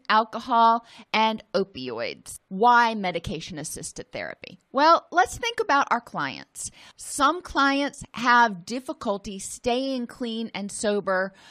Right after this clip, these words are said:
during that early recovery period because their neurotransmitters are so out of balance. If they had been relatively, quote, "stable"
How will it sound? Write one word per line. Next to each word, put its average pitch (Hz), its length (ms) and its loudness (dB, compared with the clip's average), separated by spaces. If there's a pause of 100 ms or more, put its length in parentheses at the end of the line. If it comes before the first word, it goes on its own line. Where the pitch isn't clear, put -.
(200)
during 240 400 2
that 208 320 2
early 226 320 0
recovery 190 640 -6
period 170 580 -6
because 233 380 -2
their 233 200 -2
neurotransmitters 214 1300 -4
are 190 580 4 (340)
so 240 560 0
out 208 180 2
of 190 160 -8
balance. 170 500 -4 (200)
If 392 440 -4
they 233 220 0
had 240 380 0
been 226 440 -2
relatively, 226 1000 -4
quote, - 360 -8
"stable" 190 680 -2